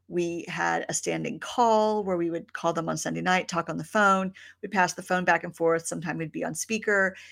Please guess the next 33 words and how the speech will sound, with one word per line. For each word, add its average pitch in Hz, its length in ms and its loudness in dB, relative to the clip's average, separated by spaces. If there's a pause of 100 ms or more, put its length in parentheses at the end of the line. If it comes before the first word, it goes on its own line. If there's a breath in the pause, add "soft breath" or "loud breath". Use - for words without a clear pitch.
(220 loud breath)
Then 240 120 4
we'd 240 160 4
go 208 120 6
through 208 160 -4
seasons 190 400 -2
where 175 140 4
we 170 100 2
wouldn't 180 260 -2
talk 165 220 -2
quite 170 200 0
as 170 100 -6
often 160 540 -2 (340 loud breath)
and 175 260 -2
we'd 170 280 -2
see - 160 0
each 180 120 0
other 175 160 2
more 165 180 0
in 170 60 -4
person. 226 520 0
And 180 240 0
it, 214 100 2
we 254 160 2
just 240 260 -6
ebbed 180 180 2
and 170 120 -6
flowed. 160 260 -4
Well, 185 260 8
with 180 140 -2
the 175 60 -8
pandemic, 190 680 0
we 190 100 -4
instituted 175 800 0